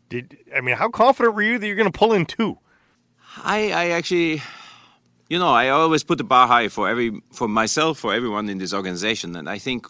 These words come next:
Speaker 2: uh, in the press conference or the media availability, uh, after Julian left, I said, um, we had to do it, f-,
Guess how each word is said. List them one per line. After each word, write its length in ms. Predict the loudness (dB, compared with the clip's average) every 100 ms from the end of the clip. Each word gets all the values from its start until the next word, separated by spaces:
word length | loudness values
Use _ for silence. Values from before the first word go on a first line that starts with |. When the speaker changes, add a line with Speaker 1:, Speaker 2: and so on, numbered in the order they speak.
| -8
Speaker 2:
uh, 220 | -6 -6
in 120 | -8
the 60 | -10
press 240 | -4 -4
conference 480 | -4 -8 -4 -6 -6
or 120 | -8
the 80 | -8
media 320 | -6 -4 -4
availability, 760 | -2 -2 -2 -2 -4 -2 -2 -4 -8 -20 -20 -20 -10
uh, 360 | -6 -4 0
after 200 | 0 0
Julian 440 | 0 0 0 0 0
left, 320 | 0 0 -2
I 100 | -6
said, 420 | -2 -2 -2 -4 -14 _
um, 600 | -4 -2 -2 -2 -4 -6 -8
we 180 | -2 0
had 160 | 2
to 80 | 0
do 180 | 0 4
it, 220 | 6 4
f-, 200 | 0 -14